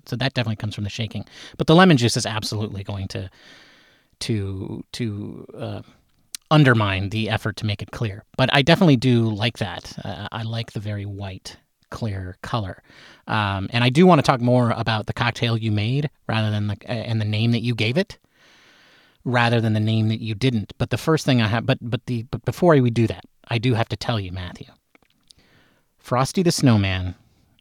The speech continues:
was a jolly and happy soul with a corncob pipe and a button nose.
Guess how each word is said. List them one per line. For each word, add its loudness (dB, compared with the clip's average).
was -4
a -6
jolly 0
and -6
happy -8
soul -12
with -6
a -6
corncob 0
pipe -8
and -2
a -6
button -4
nose. -10